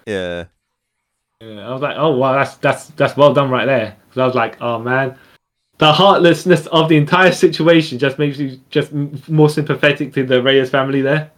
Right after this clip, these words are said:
Speaker 1: Yeah. You're like, "Oh, wow."
Speaker 2: Yeah, so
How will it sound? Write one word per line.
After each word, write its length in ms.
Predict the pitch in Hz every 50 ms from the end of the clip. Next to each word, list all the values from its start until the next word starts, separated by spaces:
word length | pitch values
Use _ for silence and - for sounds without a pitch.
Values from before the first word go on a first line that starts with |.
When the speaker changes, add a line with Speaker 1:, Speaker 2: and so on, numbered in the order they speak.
| _ -
Speaker 1:
Yeah. 380 | 98 90 85 82 82 80 85 - _ _ _ _ _ _ _ _ _ _ _ _ _ _ _ _
You're 100 | _ -
like, 100 | - - _
"Oh, 140 | 120 110 92
wow." 640 | 156 147 - 104 113 117 120 117 113 107 98 95 98 _ _ _ _ _ _ _ _ -
Speaker 2:
Yeah, 400 | 120 113 110 110 107 110 107 - -
so 500 | - - - 127 120 117 117 113 113